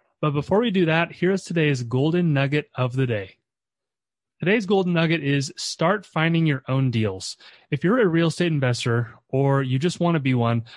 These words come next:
don't solely rely on other people to bring you deals. A wholesaler who's basically a deal finder or a real estate agent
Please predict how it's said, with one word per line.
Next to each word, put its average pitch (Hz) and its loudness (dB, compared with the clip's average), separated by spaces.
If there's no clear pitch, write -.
don't 185 0
solely 180 0
rely 151 2
on 123 -2
other 131 -2
people 120 -6
to 110 -4
bring 123 0
you 123 2
deals. 127 -4
A 127 -6
wholesaler 151 0
who's 131 -2
basically 147 -2
a 120 0
deal 139 0
finder 127 0
or 135 0
a 127 -4
real 151 0
estate 143 -4
agent 127 -2